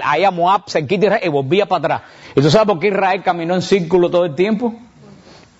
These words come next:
Porque desde que salió de Egipto no paró de quejarse. ¿De verdad? No queremos cebolla, no queremos maná,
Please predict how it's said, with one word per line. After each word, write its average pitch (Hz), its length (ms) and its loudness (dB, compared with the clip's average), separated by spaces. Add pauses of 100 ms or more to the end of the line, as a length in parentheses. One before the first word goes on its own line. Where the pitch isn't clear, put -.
(100)
Porque 127 420 2
desde 113 220 0
que 117 100 -2
salió 117 400 0
de 180 100 0
Egipto 180 300 -2
no 165 140 -2
paró 151 220 -2
de 156 100 -2
quejarse. - 460 -6 (1000)
¿De 117 120 0
verdad? 151 380 0 (460)
No 151 320 2
queremos 165 580 0
cebolla, 156 500 0
no 156 160 -4
queremos 156 400 0
maná, 143 480 -2